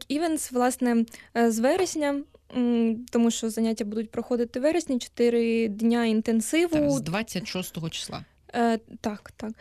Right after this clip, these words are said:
Speaker 1: Е, чотири дня інтенсиву, під час яких, е, журналісти дізнаються про нові практики, нові технології, ем, будуть думати, як їх адаптувати, як їх використовувати для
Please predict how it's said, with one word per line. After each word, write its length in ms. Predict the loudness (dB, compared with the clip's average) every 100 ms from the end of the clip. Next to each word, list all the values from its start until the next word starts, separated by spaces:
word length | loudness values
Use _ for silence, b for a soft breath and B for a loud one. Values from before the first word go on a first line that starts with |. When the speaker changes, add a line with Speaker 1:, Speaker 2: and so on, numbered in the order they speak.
| B B B 2
Speaker 1:
Е, 280 | 4 4 0 _
чотири 340 | -12 0 2 2
дня 160 | 2
інтенсиву, 560 | 0 0 0 2 0 0
під 160 | -2
час 220 | 0 0 0
яких, 400 | 0 0 0 0
е, 160 | 2
журналісти 880 | 2 2 2 2 0 0 0 2 0 -4
дізнаються 680 | -12 -4 -2 0 -2 -6 -10
про 300 | -10 -6 -4
нові 220 | -2 -4 -4
практики, 760 | -2 -2 -2 -6 -4 -2 2
нові 280 | 2 2 -2
технології, 1000 | -8 -6 -2 0 2 2 2 0 -2 -2 B B B
ем, 880 | -2 2 2 4 2 2 2 0 -2 -4
будуть 420 | -2 0 0 0
думати, 460 | 2 4 2 2 0
як 540 | 2 2 2 -4 -10
їх 340 | -2 -2 -2 -2
адаптувати, 680 | -4 -4 -2 0 0 0
як 200 | -2 -2
їх 120 | -4 -8
використовувати 840 | -4 -2 -2 2 2 2 0 -2
для 380 | 0 0 0